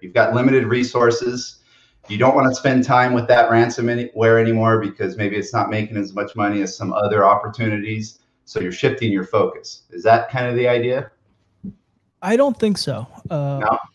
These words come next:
Speaker 2: to put this, to put Avedon into perspective, that article you had up there, Eric, my notes say they had, they released two thousand nine hundred and thirty-four decryption keys.
Speaker 1: Mm-hmm.
Speaker 2: So they had a lot more persistence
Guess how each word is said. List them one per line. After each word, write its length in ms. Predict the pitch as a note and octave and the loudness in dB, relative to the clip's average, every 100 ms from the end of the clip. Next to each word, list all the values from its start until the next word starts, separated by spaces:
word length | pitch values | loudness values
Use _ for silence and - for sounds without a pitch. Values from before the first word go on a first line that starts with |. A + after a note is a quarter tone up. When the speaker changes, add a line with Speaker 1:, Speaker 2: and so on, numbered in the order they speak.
| _ _ - | _ _ -6
Speaker 2:
to 80 | F3 | -2
put 240 | - A3+ - | 2 0 0
this, 340 | D#3+ F3+ - | 0 0 -2
to 220 | - - | -4 0
put 160 | E3+ A3 | 2 2
Avedon 380 | D#3+ D#3 D3 C#3 | 2 2 2 0
into 160 | C3 | -2
perspective, 580 | C3+ C#3 C#3+ C#3 C#3+ C3 | -4 -6 -6 -8 -6 -4
that 200 | C#3 C#3 | -4 -2
article 340 | D3 C#3+ C#3 C3+ | 0 0 0 -2
you 140 | C3 | -2
had 160 | B2+ B2+ | -2 -6
up 120 | - | -8
there, 140 | C3 | -8
Eric, 260 | B2+ B2+ B2+ _ _ _ _ _ _ _ _ - | -8 -10 -12 _ _ _ _ _ _ _ _ -12
my 140 | D#3 | -8
notes 280 | C#3+ C#3+ C3+ | -4 -6 -6
say 220 | - C#3+ | -6 -6
they 160 | C3+ C#3 | -4 -2
had, 260 | C#3 C3+ C#3+ _ - | -2 -4 -8 _ -2
they 120 | E3+ | 2
released 400 | F#3 F3+ D#3+ - | 2 2 2 0
two 140 | G3+ | 0
thousand 420 | F3+ E3 C#3+ C#3 | 2 2 2 2
nine 220 | C#3 C#3+ D3 | 2 2 2
hundred 300 | D3 C#3+ C3 | 2 0 -4
and 180 | B2 | -4
thirty-four 680 | - C3+ C3+ - C#3 C3 B2 C3+ | -2 0 -2 -2 -4 -2 -6 -8
decryption 500 | C#3+ - C3+ - A#2+ | -12 -10 -12 -10 -12
keys. 400 | - - - - _ _ _ _ - | -12 -14 -16 -20 _ _ _ _ -12
Speaker 1:
Mm-hmm. 380 | G2 F#2+ A2 F#2+ - | -8 -6 -6 -10 -6
Speaker 2:
So 400 | D3 C3 B2 - _ _ _ _ D#3 | -4 -2 -4 -10 _ _ _ _ -8
they 200 | D3 D3+ | -2 2
had 160 | D3 | 2
a 40 | A#2+ | 0
lot 340 | A#2 D3 E3 | -2 0 2
more 140 | F3 | 2
persistence 920 | E3+ E3+ - E3+ - C3+ B2+ B2+ - | 2 0 0 0 -2 -4 -6 -8 -10